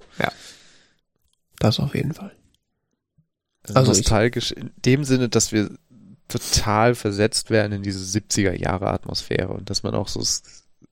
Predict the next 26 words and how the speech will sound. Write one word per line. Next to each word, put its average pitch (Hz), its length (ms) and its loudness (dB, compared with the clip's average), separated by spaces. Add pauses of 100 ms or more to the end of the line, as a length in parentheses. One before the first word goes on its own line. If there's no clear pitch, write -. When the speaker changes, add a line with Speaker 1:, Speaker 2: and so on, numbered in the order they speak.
(600)
Speaker 2:
gewisser, 107 500 -2
so 107 180 -4
ein 101 100 -4
Gefühl 120 680 -2
vermittelt 107 680 0
wird, 104 200 -6
man 101 160 -16
ist - 320 0
in 98 120 -4
den 95 160 -8
siebziger 95 480 -6
Jahren, 113 380 2
man 98 200 -8 (1500)
Leute 113 460 2
tragen 101 360 -2
die 101 80 -8
Klamotten, 107 920 -2
es - 260 -6
gibt - 220 -10
die 113 60 -2
entsprechenden 104 1160 -4
Themen, 120 680 0
es 113 220 -2
wird - 240 -2
verankert 117 840 0
in, 104 420 -8